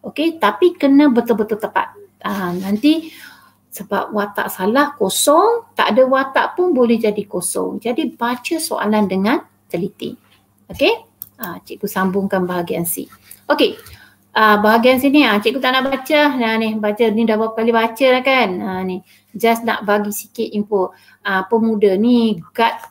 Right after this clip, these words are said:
tumbuk dia sebab dia pergi parking kereta dekat parking O K U. Ah,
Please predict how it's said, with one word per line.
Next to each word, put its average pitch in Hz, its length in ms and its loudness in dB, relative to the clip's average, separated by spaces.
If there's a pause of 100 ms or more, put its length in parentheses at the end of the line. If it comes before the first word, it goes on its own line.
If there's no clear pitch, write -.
(460)
tumbuk 214 500 -2
dia 254 480 2
sebab 220 480 -4
dia 240 140 -2
pergi 233 180 -6
parking 220 480 -2
kereta 202 480 -4
dekat 208 480 -4
parking 208 320 -2
O 226 160 -4
K 311 80 -4 (160)
U. 214 320 0 (480)
Ah, 208 480 0